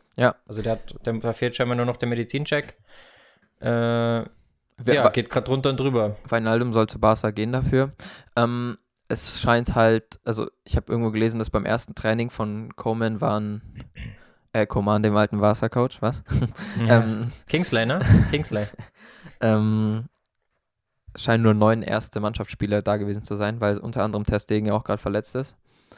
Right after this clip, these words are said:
Speaker 1: Suarez wurde ja rausgeworfen oder aussortiert, wie auch immer. Barca bleibt ein
Speaker 2: Ja, der
Speaker 1: Minenfeld. Mal schauen, was da nächste Saison überhaupt noch bei rumkommt.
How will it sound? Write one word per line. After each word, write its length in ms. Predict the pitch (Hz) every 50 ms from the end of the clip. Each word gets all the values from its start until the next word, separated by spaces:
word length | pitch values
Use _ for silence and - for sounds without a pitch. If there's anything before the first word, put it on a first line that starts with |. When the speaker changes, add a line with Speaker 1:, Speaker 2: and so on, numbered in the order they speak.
| - _ _ _ _ _
Speaker 1:
Suarez 460 | - - 120 113 110 110 110 107 -
wurde 160 | 113 107 101
ja 60 | 104 104
rausgeworfen 600 | 104 107 - - - 117 117 113 120 123 127 139 - - _ - -
oder 240 | 117 104 104 - -
aussortiert, 540 | - 113 - 113 113 - - 120 120 127 123
wie 120 | 110 104
auch 60 | 110 113
immer. 240 | 110 113 120 127 - - _ _ _ _ _ _ _ _ _ _ _ _ _ _ _ _ _ _ _ _ _ _ _ _ _ _ _ _ _ - _ _ _ _ _ _ _ _
Barca 300 | 113 113 131 135 - 131
bleibt 300 | 117 - 117 113 - -
ein 160 | 120 113 113 113
Speaker 2:
Ja, 120 | 120 120
der 100 | 117 120
Speaker 1:
Minenfeld. 300 | 120 - 107 104 101 -
Mal 140 | 107 107 107
schauen, 240 | - - 113 117 113
was 140 | 113 110 -
da 80 | 110 107
nächste 260 | 107 107 - - 107
Saison 220 | 101 104 104 104 107
überhaupt 260 | 104 104 98 - -
noch 120 | 104 -
bei 100 | - 107
rumkommt. 420 | 101 101 101 101 - - 110 -